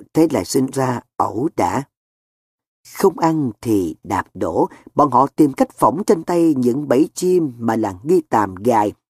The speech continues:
hoặc cho thuyền đi đánh cá đêm, lùa chim bay đi ăn sang những vùng hồ khác mà đánh bắt.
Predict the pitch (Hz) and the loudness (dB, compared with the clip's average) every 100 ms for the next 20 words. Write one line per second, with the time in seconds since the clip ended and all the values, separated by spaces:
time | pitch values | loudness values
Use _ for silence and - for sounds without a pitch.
0 | _ 156 151 - 185 - 107 87 - 123 | _ 0 2 2 0 2 0 0 -6 0
1 | 120 107 107 147 - 123 147 - 127 117 | 0 2 -2 -4 -4 -4 -2 2 2 0
2 | - _ _ _ _ 139 156 151 - 190 | -8 _ _ _ _ 6 6 6 2 -2
3 | 190 190 190 196 - 165 170 - 170 165 | 0 0 2 0 0 -2 -2 -2 -2 0
4 | 160 127 113 131 131 107 92 95 82 - | 0 0 0 0 2 0 0 -4 -4 -8
5 | 156 214 - - 107 82 _ _ _ - | -6 -6 -8 -4 -4 -4 _ _ _ -8
6 | 110 120 165 - 165 | -6 -6 -10 -4 -4